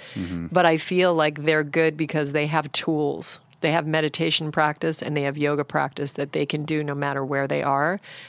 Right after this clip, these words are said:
Speaker 2: And they do turn to it in times of stress, in times of, you know, where they're feeling,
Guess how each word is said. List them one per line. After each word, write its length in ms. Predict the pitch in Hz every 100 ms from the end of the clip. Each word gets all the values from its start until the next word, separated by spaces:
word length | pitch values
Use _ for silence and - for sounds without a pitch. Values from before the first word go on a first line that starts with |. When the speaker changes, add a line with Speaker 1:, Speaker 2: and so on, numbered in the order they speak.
| -
Speaker 2:
And 160 | 160
they 100 | 170
do 360 | 165 135 180 196
turn 360 | 185 - 170 175
to 240 | - 147
it 260 | 143 139 -
in 200 | - 147
times 440 | 143 156 147 139 139
of 300 | - 143 143
stress, 540 | - 156 - - - -
in 160 | 156
times 360 | 151 165 151 147
of, 300 | 147 151 165
you 120 | -
know, 100 | 151
where 220 | 143 143 147
they're 160 | 139
feeling, 500 | 139 160 147 147 143